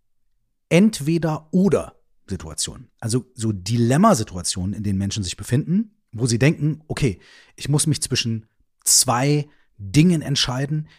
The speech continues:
die sich eigentlich relativ extrem gegenüberstehen. Und das bedeutet in einem ganz konkreten Beispiel,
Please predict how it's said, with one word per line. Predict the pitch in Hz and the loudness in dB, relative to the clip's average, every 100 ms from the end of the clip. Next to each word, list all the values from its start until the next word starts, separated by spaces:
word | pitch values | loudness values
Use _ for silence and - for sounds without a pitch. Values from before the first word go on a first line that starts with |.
| - | -8
die | 110 | -6
sich | 104 - | -6 -6
eigentlich | 117 131 107 | 0 0 0
relativ | 110 120 127 | -2 -2 -6
extrem | - - - - 117 110 | -8 -8 -8 -4 -2 -2
gegenüberstehen. | 98 101 151 135 101 - 78 67 - _ _ _ _ _ | -4 -6 -2 -2 -2 -6 -8 -14 -20 _ _ _ _ _
Und | - 151 151 147 - - - _ _ _ _ - | 4 6 6 2 -6 -14 -20 _ _ _ _ -4
das | 127 - 120 | 0 0 0
bedeutet | 123 139 156 160 156 - | 2 4 4 2 -4 -4
in | 127 | 0
einem | 123 | 2
ganz | 147 | 0
konkreten | 127 - 139 107 | -2 -4 -4 -2
Beispiel, | 107 113 - 131 196 247 | 0 0 0 2 2 0